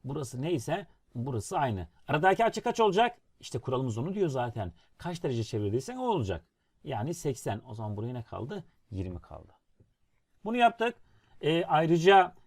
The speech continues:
e, şekil eşkenar üçgendi ya. Bakın bu kenarı S ile gösterdiysem burası da S. O zaman şurada bir tepe açısı altmış, altmış, yüz yirmi,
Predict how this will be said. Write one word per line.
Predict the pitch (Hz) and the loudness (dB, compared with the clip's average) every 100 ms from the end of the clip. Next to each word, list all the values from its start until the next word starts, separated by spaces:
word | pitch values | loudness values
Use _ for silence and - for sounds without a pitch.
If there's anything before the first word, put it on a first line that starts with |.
| - | -10
e, | - | -6
şekil | - 131 170 | -2 0 2
eşkenar | 156 - 160 156 | 0 0 0 0
üçgendi | 147 - 143 190 | -2 -4 -6 -4
ya. | 262 143 | -4 -4
Bakın | 135 156 147 | -4 -4 -4
bu | |
kenarı | 143 147 143 147 | -4 -2 -2 -2
S | - - 156 147 | -8 -6 -2 2
ile | 139 | 4
gösterdiysem | 131 123 - 113 98 90 233 262 | 4 2 -2 -2 -2 -4 -6 -4
burası | 269 - | -4 -2
da | 180 | -4
S. | - 107 170 - _ _ _ _ _ - | -2 -2 -2 -8 _ _ _ _ _ -2
O | 135 | 0
zaman | 160 165 | 2 0
şurada | 156 175 165 160 | 0 -2 0 2
bir | 170 165 - _ _ | 2 2 -6 _ _
tepe | - 139 196 | -6 0 2
açısı | 196 117 101 147 175 - _ _ | 2 0 -4 -6 -6 -10 _ _
altmış, | 143 135 170 151 | -4 -4 -4 -4
altmış, | 139 - 123 - | -6 -6 -8 -4
yüz | 127 113 | -2 0
yirmi, | 120 127 175 | 0 0 -2